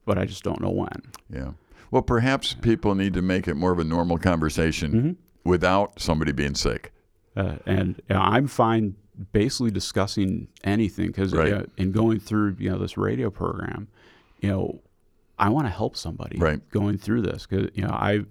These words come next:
Speaker 1: I'm in a very unique position of, you know, I've got that hope in Christ, and, you know, I keep that focus.
Speaker 2: Mm.
Speaker 1: You know, once that focus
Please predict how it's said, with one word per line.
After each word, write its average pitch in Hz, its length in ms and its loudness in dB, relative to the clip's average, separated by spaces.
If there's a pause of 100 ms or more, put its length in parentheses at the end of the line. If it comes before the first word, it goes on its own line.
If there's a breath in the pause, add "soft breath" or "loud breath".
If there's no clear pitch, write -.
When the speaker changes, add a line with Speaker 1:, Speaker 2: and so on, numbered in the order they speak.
(500 soft breath)
Speaker 1:
I'm 104 140 2
in 104 80 4
a 101 40 2
very 104 240 4
unique 104 420 0
position 95 600 -2
of, 95 640 -4 (380 soft breath)
you - 100 -4
know, 95 60 0
I've 101 120 -2
got 101 220 -2
that 113 140 0
hope 104 260 0
in 98 300 0
Christ, 104 560 -2
and, 92 280 -4 (140)
you 98 60 -2
know, 95 60 -2
I 90 120 -2
keep - 320 -2
that 95 200 0
focus. - 720 -6 (440 soft breath)
Speaker 2:
Mm. 82 100 -10
Speaker 1:
You 95 80 -2
know, 92 100 2
once 104 400 0
that 107 200 2
focus 104 560 0